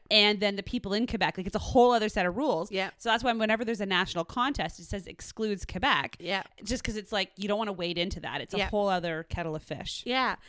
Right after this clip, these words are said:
Speaker 2: So it's, you know, like, I, you know, I sometimes, as an indie author, I sometimes worry about that 'cause I don't have a legal team at my
Speaker 1: Mm-hmm.
Speaker 2: disposal. I don't have, you know, like, the,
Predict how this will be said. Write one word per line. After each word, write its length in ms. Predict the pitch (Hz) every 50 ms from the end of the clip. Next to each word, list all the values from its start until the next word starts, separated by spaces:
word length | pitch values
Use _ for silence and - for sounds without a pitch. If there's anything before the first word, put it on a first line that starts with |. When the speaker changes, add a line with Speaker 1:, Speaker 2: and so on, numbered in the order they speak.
| - - - -
Speaker 2:
So 200 | - - 247 247
it's, 200 | 233 226 - -
you 120 | 262 262
know, 140 | 254 247 247
like, 180 | 247 233 220 - -
I, 140 | 220 247 226 208 - _ _
you 200 | - 240 247 233
know, 60 | 214
I 80 | 208 208
sometimes, 420 | 208 - 269 269 262 262 240 226 - -
as 160 | 208 208 226
an 80 | 214 -
indie 340 | - - 240 240 240 226 - -
author, 460 | 175 202 208 208 - 208 185 175 - -
I 80 | -
sometimes 400 | 190 - 226 220 226 202 196 -
worry 240 | 190 180 185 190 196
about 160 | 185 185 175
that 180 | - 160 156 -
'cause 140 | - - -
I 80 | 269
don't 120 | 339 294 220
have 100 | 196 185
a 60 | 170
legal 320 | 165 175 196 220 240 220 220
team 240 | - 220 214 202 196
at 80 | -
my 160 | - 180 185
Speaker 1:
Mm-hmm. 80 | 226 320
Speaker 2:
disposal. 480 | - 185 - - 220 208 202 202 214 190
I 100 | 180 180
don't 160 | 185 185 196 190
have, 280 | 190 185 180 175 190 - - - - - - - -
you 100 | 220 220
know, 160 | 196 190 185
like, 200 | 185 180 180 -
the, 200 | 185 180 -